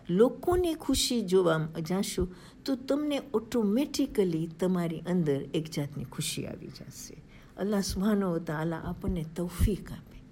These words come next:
કે આપણે આ ફિલોસોફીને સમજી શકીએ. બસ આખિરમાં અલ-, પાક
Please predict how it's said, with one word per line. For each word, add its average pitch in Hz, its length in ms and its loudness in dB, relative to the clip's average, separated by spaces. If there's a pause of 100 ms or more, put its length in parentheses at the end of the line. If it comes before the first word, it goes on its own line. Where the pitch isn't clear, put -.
(580)
કે 226 120 -2
આપણે 214 380 -4
આ 175 140 -2
ફિલોસોફીને 170 880 0
સમજી 139 420 -4
શકીએ. - 460 -14 (880)
બસ 196 340 -4 (120)
આખિરમાં 196 640 -2 (340)
અલ-, 180 120 -6 (120)
પાક 220 240 -2